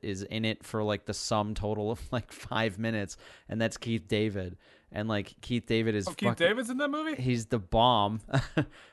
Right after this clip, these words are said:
Speaker 1: But I
Speaker 2: Nice.
Speaker 1: can't, I can't tell you anything without ruining the movie. Um,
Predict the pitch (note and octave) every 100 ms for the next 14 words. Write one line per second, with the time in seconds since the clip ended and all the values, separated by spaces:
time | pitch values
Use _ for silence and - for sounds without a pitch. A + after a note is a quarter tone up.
0 | - G#2+ A2 A#2+ F#2+ A#2 A#2 A#2 - B2+
1 | - - A#2+ B2 A2 A2+ A2 G#2+ A2 G#2+
2 | G#2 G#2+ A2+ G#2 G2 G#2 A2+ G#2 G2 G2+
3 | - _ _ _ - G2+ G2+ G2 G2+ G2+